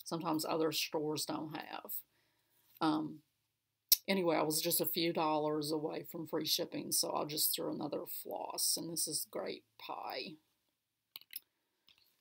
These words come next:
So, um, it's, but she didn't have two of the colors. And I thought I probably could substitute,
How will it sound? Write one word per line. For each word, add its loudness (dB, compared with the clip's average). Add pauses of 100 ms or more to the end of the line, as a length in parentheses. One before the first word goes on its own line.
(400)
So, 6 (1080)
um, 2 (1500)
it's, -2
but 4
she 10
didn't 4
have 0
two 8
of 4
the 2
colors. -2 (640)
And 2
I 2
thought -2
I 8
probably 6
could -2
substitute, 2